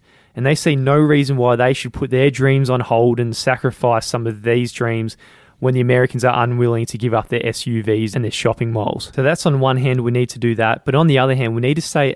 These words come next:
at least one head of this ecological Armageddon, which is gonna cook us all.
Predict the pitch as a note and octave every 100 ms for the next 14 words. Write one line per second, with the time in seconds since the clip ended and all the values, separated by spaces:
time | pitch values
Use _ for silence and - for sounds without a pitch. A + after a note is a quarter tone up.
0 | - - B2+ A#2+ B2+ C3+ - B2+ A#2+ G#2+
1 | A#2 A#2 A2+ A2+ - C#3+ B2+ B2+ A#2 A2+
2 | G#2 - - A2+ A2 G2+ G#2+ G#2 G#2 A2+
3 | - A#2 G#2+ - A2 A2 A2 A2 -